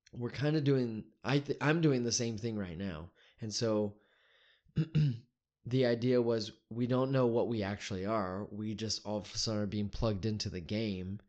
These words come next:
And then the, the rules of the game, we don't actually know. And we don't know what the actual limits of reality are. Similar to, like, when in The Matrix, when Neo, <clears throat> he comes out <coughs> of the Matrix and he,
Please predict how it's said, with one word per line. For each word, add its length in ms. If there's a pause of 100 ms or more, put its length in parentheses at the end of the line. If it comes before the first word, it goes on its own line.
(320)
And 140
then 200
the, 160
the 140
rules 360
of 60
the 60
game, 260
we 100
don't 160
actually 380
know. 680 (1200)
And 120
we 120
don't 240
know 140
what 280
the 200
actual 460
limits 380
of 240
reality 520
are. 280 (200)
Similar 400
to, 160
like, 240
when 280
in 160
The 80
Matrix, 520
when 200
Neo, 540 (840)
<clears throat> 1120
he 320
comes 380
out 440
<coughs> 60 (720)
of 180
the 60
Matrix 460
and 80
he, 120